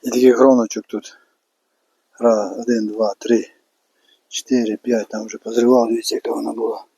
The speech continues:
Довжезна. Це позабирав вже просто.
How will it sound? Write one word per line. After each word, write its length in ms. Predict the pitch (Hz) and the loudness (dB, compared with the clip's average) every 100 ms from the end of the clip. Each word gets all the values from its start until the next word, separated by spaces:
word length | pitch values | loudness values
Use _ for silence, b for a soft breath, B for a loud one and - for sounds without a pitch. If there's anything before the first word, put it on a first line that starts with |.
| _ _ b b b b _ _ _ | _ _ b b b b _ _ _
Довжезна. 760 | 120 117 110 104 107 - 110 - _ _ _ _ _ _ _ _ _ _ _ _ _ - B B B _ _ _ _ b b b b | -2 0 2 0 -2 -6 -18 -20 _ _ _ _ _ _ _ _ _ _ _ _ _ -16 B B B _ _ _ _ b b b b
Це 140 | - - | -6 0
позабирав 540 | 120 123 123 120 104 | 2 4 4 0 -4
вже 140 | - | -10
просто. 400 | - 101 - - | -14 -16 -16 -16